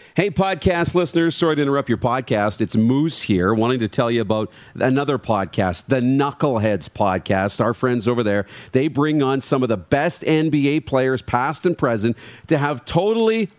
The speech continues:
unguarded conversations about sports, culture, ba-, and basketball nostalgia. It's hosted by former N B A players Quentin Richardson and Darius Miles. It's called the Knuckleheads Podcast. It's their seventh season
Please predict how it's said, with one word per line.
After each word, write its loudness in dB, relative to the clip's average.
unguarded 0
conversations 0
about 2
sports, -2
culture, 0
ba-, -2
and 0
basketball -2
nostalgia. 0
It's -4
hosted 0
by 0
former 0
N 2
B 2
A 0
players 0
Quentin 0
Richardson 0
and 0
Darius 0
Miles. 0
It's -10
called 0
the 0
Knuckleheads 0
Podcast. -2
It's -4
their 2
seventh -2
season 0